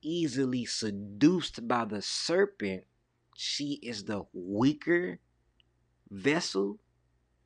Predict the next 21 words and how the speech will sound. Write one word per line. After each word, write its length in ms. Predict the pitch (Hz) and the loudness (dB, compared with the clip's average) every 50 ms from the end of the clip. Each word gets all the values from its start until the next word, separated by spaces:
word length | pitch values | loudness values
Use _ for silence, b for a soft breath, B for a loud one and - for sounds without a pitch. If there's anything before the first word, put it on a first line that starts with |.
| _ _ _ _ _ - | _ _ _ _ _ -4
I'm 140 | - 151 165 | -2 0 0
assuming. 560 | 156 - - 185 196 202 196 202 208 226 233 _ _ _ _ _ _ _ _ b b b b b b b b b b b b | 0 0 2 2 2 2 2 0 -2 -4 -6 _ _ _ _ _ _ _ _ b b b b b b b b b b b b
So 220 | b - - 143 127 | b 2 2 2 4
her 180 | 123 170 185 | 4 2 0
punishment 640 | 175 - - - 147 147 143 135 - - 135 135 104 | 0 0 -4 -4 -2 -2 -2 -4 -4 -4 -4 -4 -4
is 160 | 113 123 104 | -6 -8 -4
more 460 | 113 123 127 123 123 117 113 113 98 - | -2 0 2 4 4 2 2 0 -4 -6
severe 840 | - - - - 113 104 95 95 151 170 165 143 123 113 107 101 98 _ _ _ _ _ _ _ - | -8 -8 -6 -4 -2 -2 2 4 4 4 6 4 4 2 0 -2 -4 _ _ _ _ _ _ _ -10
than 280 | 107 101 110 104 104 - - | -4 -2 -2 -2 -2 -6 -6
Adam's 760 | - 277 - - 120 101 95 92 92 - - - - - - _ _ _ _ _ _ _ _ _ _ _ _ _ _ _ _ _ - - | -4 -2 -2 -2 -2 -4 -8 -12 -14 -16 -14 -14 -14 -16 -18 _ _ _ _ _ _ _ _ _ _ _ _ _ _ _ _ _ -8 -2
and 320 | - - - - 160 127 | 0 2 4 4 4 2
the 60 | 113 | 0
serpent's. 720 | 104 - - - 107 92 - - - - - _ - - - _ _ _ _ _ _ - | -2 -4 -2 -2 -2 -4 -4 -8 -16 -20 -20 _ -20 -20 -20 _ _ _ _ _ _ -8
'Cause 140 | - 131 120 | -6 -6 -4
the 100 | 117 113 | -4 -4
serpent 480 | - - 165 190 202 - 147 131 117 98 | -2 2 2 2 2 2 0 -2 -2 -2
just, 400 | - 113 110 101 - - - b b b b b b b b b | -4 -6 -6 -6 -8 -10 -12 b b b b b b b b b
he, 220 | b - 123 127 120 | b -8 -6 -6 -4
he 280 | 110 127 120 127 147 | -6 -6 -6 -6 -6
just 180 | 123 127 113 117 | -4 -4 -4 -4
got, 240 | 117 117 110 - | -4 -4 -6 -6